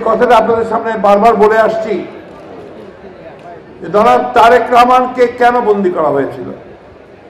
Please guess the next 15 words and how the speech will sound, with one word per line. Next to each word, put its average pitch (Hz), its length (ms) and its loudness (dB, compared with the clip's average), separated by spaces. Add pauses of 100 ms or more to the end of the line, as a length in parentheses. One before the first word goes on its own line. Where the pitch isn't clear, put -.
(1160)
জনাব 226 280 4 (100)
তারেক 233 320 4
রহমানকে 233 480 2
বন্দী 220 280 -4
করা 214 220 0
হয়েছিল 214 460 2 (1200)
একটি 208 360 -8
গভীর 254 540 2
ষড়যন্ত্র, 214 680 0 (280)
দেশি 208 360 2
ও - 20 4
বিদেশি। 175 580 -2 (1600)
সেই 233 180 2
ষড়যন্ত্রটি 254 680 0
ছিল 254 200 2